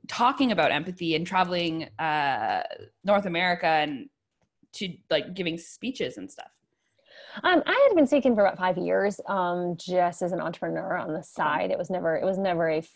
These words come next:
Speaker 2: full-time thing, if you will. I wasn't getting paid to do a lot of it. It was just at smaller events or conferences, and I was speaking a lot on community
Speaker 1: Mm-hmm.
Speaker 2: and how to build community, which, which falls into a similar category, if you will. Um, yeah, there wasn't really, there isn't really a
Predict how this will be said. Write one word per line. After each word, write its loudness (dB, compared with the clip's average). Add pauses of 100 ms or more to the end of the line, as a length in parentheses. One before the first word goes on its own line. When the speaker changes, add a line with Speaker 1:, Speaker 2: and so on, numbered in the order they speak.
(340)
Speaker 2:
full-time 2
thing, 2
if -2
you 2
will. 4
I 6
wasn't 4
getting -2
paid 0
to -8
do 2
a 2
lot 0
of -2
it. 0
It 0
was -4
just -6
at -8
smaller 0
events -2
or -4
conferences, -2
and -4
I -4
was -6
speaking 0
a 2
lot 4
on 0
community 2 (300)
Speaker 1:
Mm-hmm. -6
Speaker 2:
and 0
how 0
to 2
build 0
community, 2
which, -2
which 4
falls 4
into 0
a 4
similar -6
category, -4
if -10
you -8
will. -8 (560)
Um, 4 (600)
yeah, 2
there 2
wasn't 2
really, 4
there 2
isn't 2
really 6
a 4